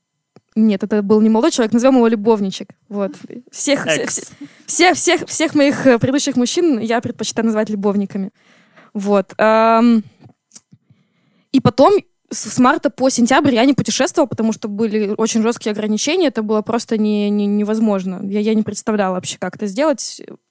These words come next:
Speaker 1: Тогда это было реально сложно. Ну, точнее, невозможно.
Speaker 2: Потому
Speaker 1: Сейчас
Speaker 2: что полетов по России же, по-моему, даже не было
Speaker 1: Да,
Speaker 2: тогда.
Speaker 1: да, да, да, да. Ни-, никто не знал, к-, к-, как с этим жить.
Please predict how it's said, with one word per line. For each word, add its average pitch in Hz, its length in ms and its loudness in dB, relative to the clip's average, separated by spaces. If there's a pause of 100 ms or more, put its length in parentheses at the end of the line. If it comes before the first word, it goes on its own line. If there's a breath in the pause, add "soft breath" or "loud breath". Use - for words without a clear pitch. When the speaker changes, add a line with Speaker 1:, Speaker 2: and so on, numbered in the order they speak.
(300)
Speaker 1:
Тогда 220 240 -4
это 302 140 -6
было 214 340 -4
реально 226 580 -4
сложно. 196 540 -10 (100)
Ну, 254 100 2
точнее, 247 260 -2
невозможно. 196 680 0
Speaker 2:
Потому - 380 -20
Speaker 1:
Сейчас - 400 -4
Speaker 2:
что - 60 -12
полетов 170 340 -4
по 160 120 -8
России 156 300 -8
же, 123 140 -8
по-моему, 127 200 -14
даже 123 220 -14
не 120 160 -14
было 220 120 -6
Speaker 1:
Да, 370 360 2
Speaker 2:
тогда. 269 120 0
Speaker 1:
да, - 0 -
да, 277 140 0
да, 277 100 0
да. 226 440 -2 (100)
Ни-, 240 320 2
никто 262 260 0
не 262 80 2
знал, 240 260 -2
к-, - 140 -16
к-, - 360 -14
как 247 200 -4
с - 40 -8
этим 226 240 -2
жить. 294 300 0